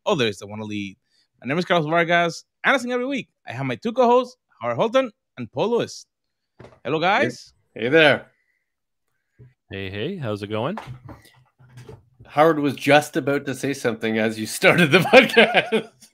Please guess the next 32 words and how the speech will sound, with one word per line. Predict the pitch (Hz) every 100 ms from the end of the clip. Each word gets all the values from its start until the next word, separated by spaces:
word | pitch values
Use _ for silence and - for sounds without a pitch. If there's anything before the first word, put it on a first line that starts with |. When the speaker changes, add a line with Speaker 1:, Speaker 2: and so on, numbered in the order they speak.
| _ - - 156
Speaker 2:
I'm | 147 135
Speaker 3:
Yeah, | -
Speaker 2:
sure | 151
it | 147
was, | 147 107
Speaker 3:
yeah. | 104 - - 151
Speaker 2:
it |
was | 135
incredibly | 120 147 147 135 139 131
important | 131 135 143 104
that | 110 110
you | 120
Speaker 3:
So | 151
Speaker 2:
needed | 131 131
the | 127
information | 131 131 117 120 120 110
to | 95
start | - 113
Speaker 3:
s- | 110
Speaker 2:
this | 113 -
one. | 107 _ _ _ _ _ _
Speaker 3:
So, | - - 165 156 143 - _ _ _ _
yeah, | 151 135 120
so | 117 151
I |
just | 190 -
got | 202
back | 175
from | - 131
R | 123
S | 104
A, | 95 87